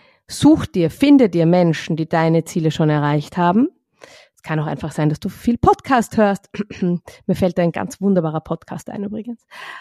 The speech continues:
Ähm, <laughs> und, und dann, wenn du dir sicher bist und gesichert bist und stabil bist, dann rede. Manche Sachen bespricht man vielleicht auch einfach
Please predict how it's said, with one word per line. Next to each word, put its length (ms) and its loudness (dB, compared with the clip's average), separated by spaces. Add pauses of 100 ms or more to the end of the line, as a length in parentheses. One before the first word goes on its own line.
(240)
Ähm, 460 -6 (400)
<laughs> 260 2
und, 340 4 (840)
und 420 2 (260)
dann, 400 2
wenn 260 2
du 220 2
dir 220 0
sicher 320 -4
bist 200 -8
und 160 -2
gesichert 480 -4
bist 200 -8
und 160 -2
stabil 480 2
bist, 480 -12 (1000)
dann 380 2 (440)
rede. 440 0 (840)
Manche 320 2
Sachen 460 -2 (1120)
bespricht 400 0
man 100 6
vielleicht 280 -2
auch 80 -6
einfach 460 -6